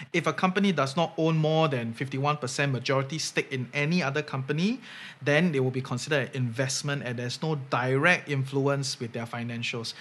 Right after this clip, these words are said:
If any company owns more than fifty-one percent, it's considered a subsidiary, and then all their revenue and all that, uh, can be factored in together and, uh,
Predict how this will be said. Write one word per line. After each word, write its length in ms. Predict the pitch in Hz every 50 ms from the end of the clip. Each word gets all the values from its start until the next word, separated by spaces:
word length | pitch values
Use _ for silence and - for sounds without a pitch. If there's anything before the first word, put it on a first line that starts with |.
| - - - -
If 140 | - 160 147
any 220 | 170 190 220 254
company 340 | 247 233 220 - 226 226 233
owns 320 | - 196 202 208 202 - 196
more 100 | 202 196
than 120 | 170 135
fifty-one 340 | 151 139 143 151 170 196 196
percent, 240 | 180 156 - 196 185
it's 100 | 143 -
considered 380 | - 147 127 165 180 196 143
a 60 | 135
subsidiary, 1160 | 131 - - 180 143 - - - - 170 156 147 131 151 147 147 147 151 151 165 156 139 127 117
and 140 | 135 139
then 160 | 156 170 175 -
all 360 | 151 170 180 190 202 214 208
their 180 | 175 147 135 131
revenue 480 | 135 139 139 139 151 151 156 165 170
and 160 | 160 135 127 131
all 140 | 131 139
that, 240 | 143 147 156 - - - - - - - - -
uh, 180 | - 139 131 131 131
can 220 | - 156 147 147
be 100 | 139 143
factored 500 | 139 - - 170 156 - - 196 185 -
in 280 | 160 170 175 180 190 180 -
together 600 | 147 131 131 147 135 135 135 151 165 196 220 -
and, 300 | - 135 127 127 120 120
uh, 240 | 120 117 117 117